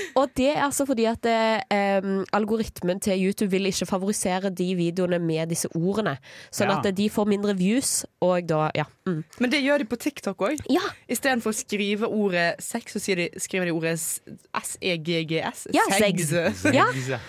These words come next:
Speaker 2: Ok.
Speaker 1: Og det kan man jo tenke sånn, da, ja, samme det. Men det er jo jævlig viktig da, for å, eh, vise at, eh, sex er jo et sinnssykt mye mer nyansert tema enn, eh, bare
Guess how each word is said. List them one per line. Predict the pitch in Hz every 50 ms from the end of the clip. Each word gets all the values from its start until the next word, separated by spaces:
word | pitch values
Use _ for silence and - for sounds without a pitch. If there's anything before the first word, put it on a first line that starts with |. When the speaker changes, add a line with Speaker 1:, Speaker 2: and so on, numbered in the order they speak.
| - - -
Speaker 2:
Ok. | - 180 143 - 101 90 82 - _ -
Speaker 1:
Og | - -
det | 240 311 359 415
kan | - 381 359
man | 403 392
jo | 392 381 392 269 -
tenke | - 339 285 214 190 233
sånn, | 269 233
da, | 190 180 190 196
ja, | 220 226 233 226 - -
samme | - - - - 233 196 147 143 156 165
det. | 165 170 254 370 - _ - - - - - -
Men | - 262 302 302
det | 247 254 262
er | 302 277 233 208
jo | 247 302
jævlig | 339 320 359 381 359 254 180 175 196 214
viktig | 240 - - - 254
da, | 370 320
for | 233 247 226 240 247
å, | -
eh, | - - 226 226 220
vise | 208 202 208 180 160 156 - 185
at, | 185 - 190 175 - -
eh, | 196 190 185 - - 175 170 170 170 165 160 160 156 -
sex | - - - 254 - - - - -
er | 185 185
jo | 196 214 220
et | 214 214 -
sinnssykt | - - 196 180 - 202 190
mye | 175 151
mer | 160 170 180 180 - - - - -
nyansert | - 180 185 180 196 185 - - - - 175 156 147 156 - -
tema | - - - 151 147 156 196 196 170 - - - - - - - _ _
enn, | 160 156 156 156 160 170 165 - - _
eh, | - 160 156 156 156 151 151 147 143 131
bare | 151 175 160 143 120 139 147